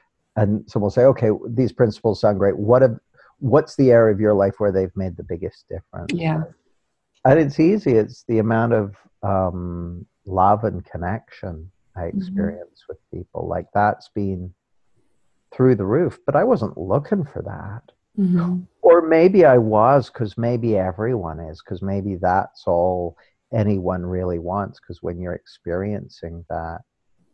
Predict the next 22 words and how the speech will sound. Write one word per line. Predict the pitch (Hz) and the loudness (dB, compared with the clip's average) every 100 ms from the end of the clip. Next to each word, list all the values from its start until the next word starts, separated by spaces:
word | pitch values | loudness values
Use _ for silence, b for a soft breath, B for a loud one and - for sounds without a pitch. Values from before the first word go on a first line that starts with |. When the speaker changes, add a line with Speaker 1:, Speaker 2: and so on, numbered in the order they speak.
| _ | _
Speaker 1:
sense | - 104 101 - - | -8 -2 -2 -4 -14
of | 82 80 | -14 -8
love | 82 85 87 85 | -4 -2 -4 -6
and | 82 82 | -10 -12
connection, | - 82 87 101 _ - 82 | -14 -10 -10 -10 _ -20 -10
what | 82 73 | -8 -8
you're | 87 | -8
really | 85 80 73 | -6 -6 -10
experiencing | - - 76 98 98 - - 78 85 | -14 -12 -10 -8 -10 -12 -18 -16 -14
is | 85 - | -16 -12
who | 90 | -8
you | 82 82 | -8 -6
really | 82 82 80 | -8 -6 -6
are. | 82 85 - | -6 -8 -10
So | - | -10
maybe | 82 92 98 | -10 -6 -6
that, | 95 85 78 - _ B B B | -2 0 -2 -4 _ B B B
like, | 120 101 | 0 2
you | 123 113 | 4 4
know, | 113 | 4
I | 107 | 2
kinda | 107 131 131 120 92 82 | 0 0 2 2 2 -2